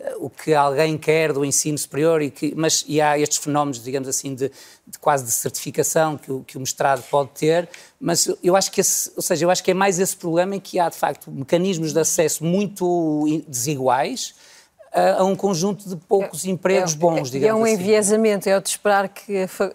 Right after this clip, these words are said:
Speaker 2: que a universidade seja uma espécie de escola de for-, de, de formação profissional e não é, não é de
Speaker 1: Pois isso
Speaker 2: todo
Speaker 1: também não é,
Speaker 2: esse
Speaker 1: mas também
Speaker 2: o papel.
Speaker 1: muitas vezes, certo, não é,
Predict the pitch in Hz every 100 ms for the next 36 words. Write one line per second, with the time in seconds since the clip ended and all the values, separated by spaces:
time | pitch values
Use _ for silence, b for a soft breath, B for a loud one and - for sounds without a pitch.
0 | 196 202 190 196 - - 180 185 185 -
1 | - 185 170 180 170 170 165 180 - 180
2 | 175 - 180 165 190 165 - 175 170 -
3 | 175 - 160 160 160 147 156 151 160 170
4 | 165 170 - 180 - 156 151 160 156 156
5 | 156 151 170 160 160 190 190 180 196 175
6 | 180 196 165 160 - - 214 220 190 160
7 | 190 196 - - - - 151 127 147 170
8 | 156 143 196